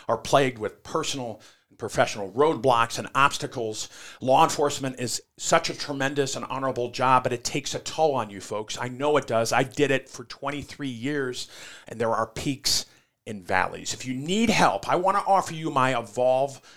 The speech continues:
personal coaching. My message is simple. I help law enforcement officers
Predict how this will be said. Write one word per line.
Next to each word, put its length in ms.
personal 520
coaching. 440
My 100
message 360
is 100
simple. 320
I 140
help 240
law 260
enforcement 460
officers 480